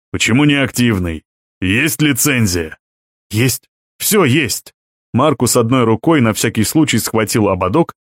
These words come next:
а второй подал девайс Медиса с логотипом компании. «Я на восстановлении». Когда начинается заварушка, убогих забирают в первую очередь. Так, на всякий случай. А уж потом, пока разберутся.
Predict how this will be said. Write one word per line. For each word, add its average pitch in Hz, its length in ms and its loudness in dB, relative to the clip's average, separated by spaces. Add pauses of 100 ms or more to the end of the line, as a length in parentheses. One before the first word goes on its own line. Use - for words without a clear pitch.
(120)
а 110 100 -2
второй 175 340 2
подал 151 360 2
девайс 127 480 2
Медиса 151 560 2
с - 140 -2
логотипом 127 560 0
компании. 120 640 0 (360)
«Я 131 400 0
на 160 120 2
восстановлении». 156 880 0 (760)
Когда 107 300 0
начинается 190 640 2
заварушка, 170 560 2
убогих 151 600 2
забирают 139 640 2
в - 140 -18
первую 143 480 2
очередь. 117 680 0
Так, 135 460 0
на 104 160 0
всякий 117 400 0
случай. 104 600 0 (180)
А 170 140 0
уж 165 220 0
потом, 147 540 2
пока 110 320 0
разберутся. 135 880 2